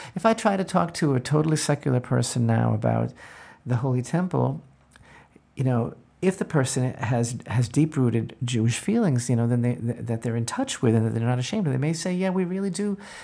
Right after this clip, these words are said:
need to build the temple. I don't know what it's all about. I don't know what it means. I just know that there is something missing and that that's our destiny." And then you might have a person who might say, "That's so totally ridiculous. What has it to do with two thousand twenty-three?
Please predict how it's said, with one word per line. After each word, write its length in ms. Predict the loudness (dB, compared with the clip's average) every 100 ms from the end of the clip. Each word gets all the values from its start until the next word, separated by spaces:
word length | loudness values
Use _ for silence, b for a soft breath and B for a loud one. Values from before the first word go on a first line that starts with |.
| -2
need 180 | 2 2
to 80 | 4
build 160 | 2
the 60 | 4
temple. 160 | 4
I 20 | 6
don't 80 | 4
know 80 |
what 120 | 2 0
it's 100 | 0
all 160 | 0
about. 340 | 0 0 0 0
I 80 | -2
don't 100 | 0
know 80 | -2
what 140 | -2
it 40 |
means. 160 | -2 -2
I 80 | -2
just 240 | -2 -4
know 140 | -2 -2
that 140 | -2
there 120 | -4
is 140 | -2 -2
something 300 | -4 -2 -2
missing 260 | -2 0
and 100 | 0
that 100 | 0
that's 200 | -2 2
our 80 | 2
destiny." 500 | 4 2 2 0 0 B B B 2
And 80 | 4
then 100 | 6
you 60 |
might 160 | 4 4
have 160 | 4 2
a 60 |
person 520 | 0 0 2 2 2
who 140 | 2 4
might 220 | 2 2
say, 320 | 0 2 2
"That's 260 | 0 -2 -4
so 320 | -6 -2 -4
totally 300 | -2 -2 -2
ridiculous. 420 | -4 -4 -4 -4
What 100 | -2
has 100 | -4
it 60 | -6
to 60 | -6
do 120 | -4
with 140 | -4
two 140 | -6 -4
thousand 280 | -2 -2
twenty-three? 640 | -4 -2 -4 0 2 2